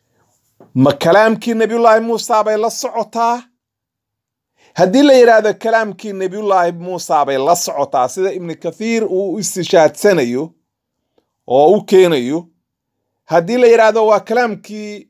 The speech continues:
Nabiyullaahi Muusa weeye, oo Nabiyullaahi Muusa baa qoomkii-, qoomkiisii ku yidhi, reer Bani Israa'iil,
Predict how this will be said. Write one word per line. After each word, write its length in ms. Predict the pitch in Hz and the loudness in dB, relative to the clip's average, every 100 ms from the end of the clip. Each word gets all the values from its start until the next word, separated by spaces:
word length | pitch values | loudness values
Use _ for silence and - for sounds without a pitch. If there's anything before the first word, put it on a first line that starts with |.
| _ | _
Nabiyullaahi 540 | 180 196 214 202 185 | -8 -4 2 4 4
Muusa 420 | 196 196 - 180 156 | 0 -6 -4 -2 -2
weeye, 360 | 151 101 92 _ _ _ _ _ _ _ 135 | -4 -12 -18 _ _ _ _ _ _ _ -2
oo 200 | 160 175 | 0 2
Nabiyullaahi 460 | 185 220 214 208 | 0 2 2 2
Muusa 340 | 220 202 208 190 | 0 -2 0 0
baa 120 | 185 | 0
qoomkii-, 800 | 214 214 190 208 196 185 185 160 - | -2 -6 -8 -14 -12 -10 -10 -12 -6
qoomkiisii 640 | 208 202 185 180 - 185 170 | -4 -4 -6 -10 -8 -10 -10
ku 140 | - 254 | -2 0
yidhi, 460 | 190 147 120 - _ _ - | 0 -4 -6 -10 _ _ 0
reer 140 | 226 | 2
Bani 160 | 214 175 | 2 0
Israa'iil, 360 | 127 120 104 | 0 -2 -4